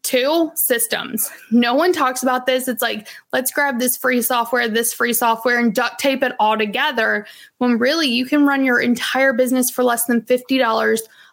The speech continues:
a month and everything works seamlessly together. So I teach people how to create this really beautiful, streamless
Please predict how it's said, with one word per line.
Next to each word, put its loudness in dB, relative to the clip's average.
a 0
month 0
and -2
everything 2
works -2
seamlessly 0
together. -4
So -2
I 0
teach -4
people 0
how -2
to -4
create -2
this -4
really 2
beautiful, 0
streamless 0